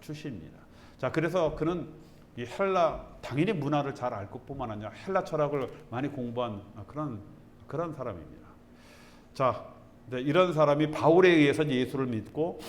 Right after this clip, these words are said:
또 바울의 동역자가 되어지고, 그리고 바울의 초창기 사역 때부터 함께 사역을 하면서,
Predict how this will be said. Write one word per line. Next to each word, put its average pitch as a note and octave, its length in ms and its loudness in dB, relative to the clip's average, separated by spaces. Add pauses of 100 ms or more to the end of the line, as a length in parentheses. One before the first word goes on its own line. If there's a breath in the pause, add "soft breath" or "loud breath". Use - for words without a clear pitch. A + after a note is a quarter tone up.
(180 loud breath)
또 D#3 140 0
바울의 F3+ 400 4
동역자가 B2+ 560 -4
되어지고, A2 600 -6 (140)
그리고 C3+ 220 -6
바울의 D3+ 360 2
초창기 F#3+ 460 -4
사역 F3 420 0
때부터 D#3+ 560 0 (220 loud breath)
함께 G3 400 -2
사역을 C#3 360 -2
하면서, G#2+ 540 -6